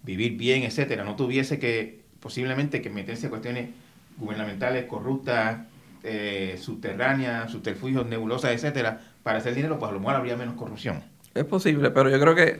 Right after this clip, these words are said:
Speaker 2: típicamente las economías que van bien o están en, en, en ese nivel de prosperidad donde todo el mundo consigue oportunidades,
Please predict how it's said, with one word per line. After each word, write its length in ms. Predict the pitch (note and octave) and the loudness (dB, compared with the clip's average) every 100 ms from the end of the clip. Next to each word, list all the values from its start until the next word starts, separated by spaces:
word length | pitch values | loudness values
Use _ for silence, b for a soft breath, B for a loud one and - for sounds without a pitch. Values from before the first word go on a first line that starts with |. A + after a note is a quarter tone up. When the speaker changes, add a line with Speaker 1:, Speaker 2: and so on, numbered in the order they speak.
| - | 2
Speaker 2:
típicamente 720 | D3+ D3+ E3 D#3+ E3 F3 E3+ | 4 6 8 8 8 4 6
las 160 | C#3+ - | 4 4
economías 440 | C#3 C3+ C3+ D3+ | 4 4 6 4
que 160 | D3 E3+ | 4 4
van 320 | D3+ D3 D3 | 6 6 6
bien 480 | D#3 F3 D#3 C#3+ C#3 | 6 8 8 8 2
o 60 | C#3 | 2
están 280 | C3+ C3+ C#3 | 2 2 4
en, 140 | C#3+ C#3+ | 4 4
en, 180 | D3 C#3+ | 2 2
en 220 | - D3 | 4 2
ese 180 | C#3 D3 | 4 4
nivel 320 | C#3+ C#3+ C#3+ | 6 8 8
de 80 | C#3+ | 6
prosperidad 400 | C#3+ C#3+ C#3+ D3 | 4 4 6 8
donde 140 | C#3+ | 6
todo 120 | C#3+ D3 | 6 4
el 60 | |
mundo 200 | D3 D3 | 6 4
consigue 360 | D3 D3 C#3+ C#3+ | 4 2 4 4
oportunidades, 920 | C#3 C#3+ C#3+ C#3+ C#3+ C#3+ D3+ C#3 | 4 2 2 4 6 8 8 6